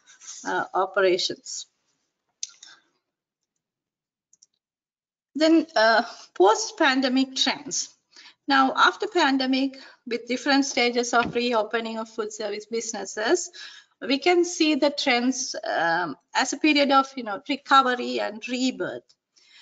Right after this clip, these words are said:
Of course, with, uh, what is happening around us, with the econo-, uh, uncertain economic environment, geopolitical environment, the challenges ahead will be overwhelming. Uh, you know,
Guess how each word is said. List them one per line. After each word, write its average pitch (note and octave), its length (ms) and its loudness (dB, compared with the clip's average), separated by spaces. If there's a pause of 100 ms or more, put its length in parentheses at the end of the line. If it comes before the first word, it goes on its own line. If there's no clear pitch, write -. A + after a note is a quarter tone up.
(240)
Of C4+ 200 0
course, D4 480 2
with, C4 360 -6
uh, A3 340 2
what A3+ 160 2
is A#3+ 140 -10
happening A#3 400 -2
around A3 380 0
us, G#3+ 420 -2 (280)
with G3 200 -6
the G3 200 -2
econo-, G#3 400 -4
uh, F3+ 280 -4
uncertain G#3+ 400 -6
economic A#3+ 600 0
environment, G#3+ 840 -2 (320)
geopolitical A3 880 -2
environment, G#3 880 0 (400)
the G#3 120 0
challenges C#4+ 760 2
ahead A#3+ 460 -2
will A#3+ 160 0
be A#3 180 -2
overwhelming. A3 840 -2 (480)
Uh, F#3+ 340 -2
you B3 120 4
know, A#3 160 2